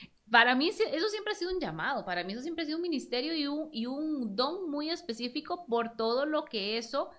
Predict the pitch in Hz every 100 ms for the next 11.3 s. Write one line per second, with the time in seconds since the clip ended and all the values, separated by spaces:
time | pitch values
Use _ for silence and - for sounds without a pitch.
0 | - - 196 196 - 190 165 - - -
1 | - - 269 277 320 302 254 247 285 311
2 | 285 240 262 254 254 285 302 320 285 226
3 | 208 214 226 233 226 - 143 - - -
4 | _ _ _ 214 214 208 196 254 262 233
5 | 269 320 311 226 285 277 262 269 262 269
6 | 254 208 220 262 240 220 202 202 226 156
7 | 170 262 - 151 156 208 247 240 247 277
8 | 277 196 190 262 262 165 180 190 240 247
9 | 277 285 - 254 269 220 165 196 233 240
10 | 262 285 285 311 311 277 285 330 302 240
11 | 233 175 -